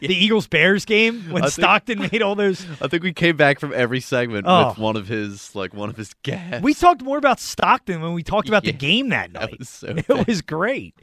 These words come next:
Speaker 2: Um, so hopefully we get some, some good, uh, some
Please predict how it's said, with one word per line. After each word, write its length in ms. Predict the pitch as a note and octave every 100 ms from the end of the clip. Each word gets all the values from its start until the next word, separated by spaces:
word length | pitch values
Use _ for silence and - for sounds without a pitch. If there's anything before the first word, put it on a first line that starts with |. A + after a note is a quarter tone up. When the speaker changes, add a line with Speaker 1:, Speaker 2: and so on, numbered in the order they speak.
| - - D#3 C#3
Speaker 2:
Um, 580 | D#3 D3 C#3 C3 A#2+
so 400 | A#2 D#3 C3+ B2+ - - _
hopefully 340 | F3+ A3+ G#3 G3
we 80 | D#3+
get 220 | D#3+ D3+
some, 340 | D#3 C3+ C3
some 300 | A#2 B2+ A2+
good, 240 | - D#3 C3
uh, 260 | A#2 G#2 G2+ _ _ _ _
some 460 | - - B2 A#2